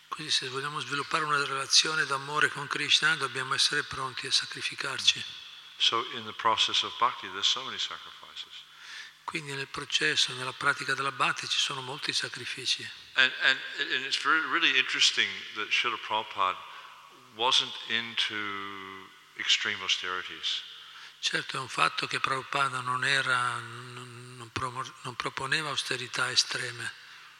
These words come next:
Speaker 2: He would often say things like, "The material world is already difficult enough."
Speaker 1: E lui diceva alle volte cose del tipo, "Il mondo materiale è già abbastanza difficile da solo.
Speaker 2: Why make it more difficult?"
Speaker 1: Perché dobbiamo renderlo ancora più difficile?
Speaker 2: But still, there needs to be some practical,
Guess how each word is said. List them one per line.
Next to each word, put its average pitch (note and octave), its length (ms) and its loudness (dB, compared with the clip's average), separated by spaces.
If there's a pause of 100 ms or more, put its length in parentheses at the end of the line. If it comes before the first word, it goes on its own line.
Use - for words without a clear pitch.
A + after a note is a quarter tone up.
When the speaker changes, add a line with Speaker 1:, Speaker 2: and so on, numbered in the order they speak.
Speaker 2:
He A2 80 -6
would A2 120 -2
often B2 340 2
say A2 220 8
things G#2 340 -2
like, G2+ 160 0
"The G#2 80 -6
material A#2+ 360 0
world A2 220 2 (100)
is - 220 2
already A2 480 -8
difficult F#2+ 440 -12
enough." D#2+ 280 -10 (840)
Speaker 1:
E C3+ 60 -10
lui C#3 120 -10
diceva C3 380 -2
alle B2+ 100 -2
volte B2+ 360 -2
cose B2+ 520 0
del A#2 160 -6
tipo, C3+ 300 -4
"Il B2 80 -4
mondo D3 260 -6
materiale C#3+ 640 0
è C3 120 -4
già C#3+ 180 4
abbastanza C3 560 0
difficile C3 500 -2
da B2+ 120 -4
solo. B2 400 2 (500)
Speaker 2:
Why G2 160 2
make F#2+ 240 -2
it - 100 -14
more F2+ 180 -14
difficult?" E2 380 -16 (180)
Speaker 1:
Perché C#3 300 -2
dobbiamo B2+ 360 -4
renderlo C3 320 -2
ancora B2 300 -4
più C3 140 -10
difficile? A#2+ 640 -2
Speaker 2:
But C#3+ 140 4
still, D#3+ 280 8
there A#2 140 4
needs B2 160 2
to - 60 0
be A#2 60 0
some A2 180 4 (100)
practical, G2+ 480 -4